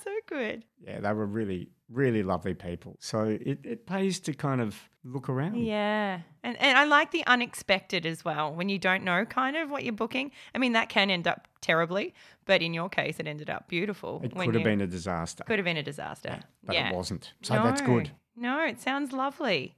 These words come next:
Speaker 1: And did they want to stay in contact with you as well?
Speaker 2: Oh, yeah. They, they've added me on Facebook. So, you
Speaker 1: Yeah.
Speaker 2: know, we, we say hello occasionally.
Speaker 1: Yeah, lovely.
Speaker 2: Yeah.
Speaker 1: That's the best thing about traveling, especially in something like that where it is very personal 'cause it's like y-, their home in a way, right? They live there.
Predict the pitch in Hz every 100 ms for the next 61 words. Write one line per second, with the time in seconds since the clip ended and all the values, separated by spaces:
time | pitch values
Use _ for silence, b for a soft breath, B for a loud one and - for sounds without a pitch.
0 | _ 247 240 233 233 247 262 - 226 220
1 | - 202 208 - 254 - 262 294 294 285
2 | - 262 294 427 _ _ 170 160 131 127
3 | 107 110 - 123 123 120 - _ 107 113
4 | 104 92 101 95 82 95 92 87 - -
5 | 254 240 233 214 175 170 - _ _ _
6 | 95 90 - 101 87 90 85 82 80 85
7 | 90 82 - _ 277 277 262 247 277 -
8 | - - 220 185 - - - 233 339 262
9 | 254 254 247 214 185 - - 175 170 156
10 | 160 170 b b b _ 285 320 285 254
11 | 226 226 208 208 190 185 - 185 175 180
12 | 175 175 202 165 - 180 175 170 170 165
13 | - 196 190 - 180 151 151 - 175 -
14 | 185 - 185 196 180 185 185 208 170 151
15 | 156 156 160 165 214 196 190 208 190 196
16 | 196